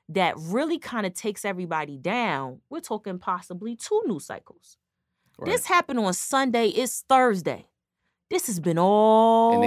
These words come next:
Speaker 2: they carrying on
Speaker 1: fucking
Speaker 2: about it.
Speaker 1: week.
Speaker 2: They're carrying on about it.
Speaker 1: And, and, and now everybody's weighing in. All of Hollywood's weighing in.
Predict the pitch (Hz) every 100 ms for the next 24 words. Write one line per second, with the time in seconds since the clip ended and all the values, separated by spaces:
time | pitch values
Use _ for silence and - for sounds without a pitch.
0 | 254 269 120 123 131 196 233 143 269 254
1 | 190 113 - - - 110 117 127 131 120
2 | 110 95 - _ 214 226 214 214 208 208
3 | - 214 190 185 220 240 247 - 214 208
4 | 175 165 147 151 151 135 147 233 240 226
5 | 226 165 135 - - 277 269 240 214 220
6 | 226 220 226 220 214 214